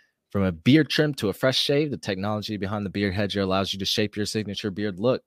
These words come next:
Now you can finally use Manscaped products to make your drapes match your carpet by going to manscaped dot com and using code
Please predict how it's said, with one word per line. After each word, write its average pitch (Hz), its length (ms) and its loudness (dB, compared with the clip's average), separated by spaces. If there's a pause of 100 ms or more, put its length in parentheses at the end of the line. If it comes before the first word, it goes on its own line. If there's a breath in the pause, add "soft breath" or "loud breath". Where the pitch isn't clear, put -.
(160)
Now 90 80 -6
you 90 140 -6
can 87 100 -18
finally 95 300 -2
use 95 220 -2
Manscaped 98 520 -2
products 110 440 2
to 98 80 -10
make 101 220 -6
your 117 140 -4
drapes 110 400 -6
match 131 240 -6
your 147 80 -8
carpet 143 540 -6
by 87 100 -8
going 90 200 -6
to 87 40 -6
manscaped 92 460 -4
dot 90 200 -2
com 135 440 2
and 95 120 -4
using 92 240 -6
code 90 440 -4